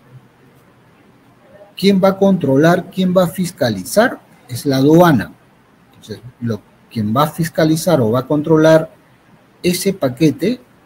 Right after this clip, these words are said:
es la aduana del país de destino. Entonces, va a intermi-, va a intervenir tu paquete y cuando vea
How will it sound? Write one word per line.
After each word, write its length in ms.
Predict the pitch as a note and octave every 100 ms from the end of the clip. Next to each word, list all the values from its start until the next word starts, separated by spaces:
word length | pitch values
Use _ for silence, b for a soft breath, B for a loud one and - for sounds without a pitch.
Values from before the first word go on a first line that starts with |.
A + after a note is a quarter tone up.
| _ -
es 140 | A#2+
la 100 | B2+
aduana 440 | C#3 C3 B2+ C#3+ E3
del 180 | A2
país 340 | - G2 G2+ A2+
de 100 | B2+
destino. 380 | C#3 - G3 F#2+
Entonces, 320 | - - A#2
va 80 | C3+
a 40 |
intermi-, 520 | F3 F3+ E3 D3+ D3+ - C3
va 80 |
a 20 | D#3+
intervenir 460 | F3 D#3+ D3 D#3
tu 100 | E3
paquete 480 | G#3+ G#3+ F3 E3+ C4+ - _ _ _ - _ _ _ _ _ _ _ _
y 100 | F#3+
cuando 420 | F#3+ F#3 F3 F3
vea 480 | F3+ C4 F3 C#3+ G3